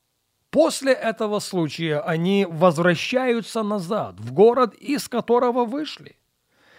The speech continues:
и находят одиннадцать и бывших с ними. Мы не знаем, сколько, но я делаю ударение на то, что это не было многолюдное собрание.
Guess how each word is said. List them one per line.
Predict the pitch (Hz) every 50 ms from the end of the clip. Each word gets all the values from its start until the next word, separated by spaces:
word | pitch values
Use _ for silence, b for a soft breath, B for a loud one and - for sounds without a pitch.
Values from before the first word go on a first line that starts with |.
| b b b b
и | - 202 175
находят | 165 156 - - 185 208 214 185 208 202 - - -
одиннадцать | 214 190 147 139 165 208 214 185 180 165 - - - 123 98 - _ _ _ _ _ _ _ _ _ _ _ _ _ _ _ _ _ -
и | 196 170
бывших | 139 123 165 175 170 151 - - 165 147
с | - - -
ними. | 160 147 120 95 82 _ _ _ _ _ _ _ _ _ _ _ _ _ _ _ _ _ _ _ _ _ _
Мы | - 170 214 240
не | 240 240 214
знаем, | 156 165 220 214 208 202 202 185
сколько, | - - - - 247 240 226 180 131 - - - - _ _ _ _ _ _ _ _ _ _ _ _ _ _ _ _ _ _ _ _ _ _
но | - 151
я | 151 151 160
делаю | 151 135 170 208 208 190 185 180 175
ударение | 170 160 143 170 165 190 190 180 165 156
на | 143 139
то, | 135 - 190 202
что | 156 - - 160
это | 160 156 143 - 143
не | 147 160 180
было | 170 170 170 165 160 160 156 143 b b b b b
многолюдное | - 156 160 165 160 160 156 147 135 147 143 160 185 196 185 156 180 175 170 170 156
собрание. | - - 165 147 143 160 151 127 113 104 90 87